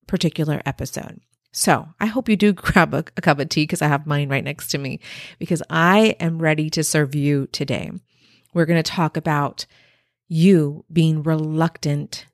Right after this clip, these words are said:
to claim your achievements. So many of us high-performing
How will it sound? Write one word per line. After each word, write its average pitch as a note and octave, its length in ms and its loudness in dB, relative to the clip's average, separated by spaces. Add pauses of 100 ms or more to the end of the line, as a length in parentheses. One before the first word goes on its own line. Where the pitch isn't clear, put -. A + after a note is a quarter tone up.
(540)
to F3+ 100 -6
claim E3+ 840 2
your D#3 420 2
achievements. - 1160 -6 (600)
So G3+ 560 6
many A3+ 420 4
of F3+ 140 -2
us E3+ 120 0
high-performing E3 1700 0